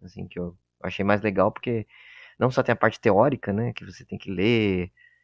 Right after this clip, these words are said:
é, a parte de um, bem humanas mesmo, de você discutir o espaço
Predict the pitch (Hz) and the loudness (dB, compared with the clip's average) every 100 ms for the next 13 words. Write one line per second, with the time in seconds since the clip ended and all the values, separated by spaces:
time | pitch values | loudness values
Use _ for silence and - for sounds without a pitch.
0 | _ _ 90 87 87 87 85 92 - 92 | _ _ 0 2 2 0 -2 -4 -2 -4
1 | - 92 85 80 117 110 92 107 92 92 | -4 -6 -4 2 2 4 2 2 0 -2
2 | 101 92 95 92 95 90 - 95 - 113 | -4 -6 -12 -12 -12 -12 -10 -10 -4 -4
3 | - 92 104 104 - - | -4 -4 -2 -4 -6 -14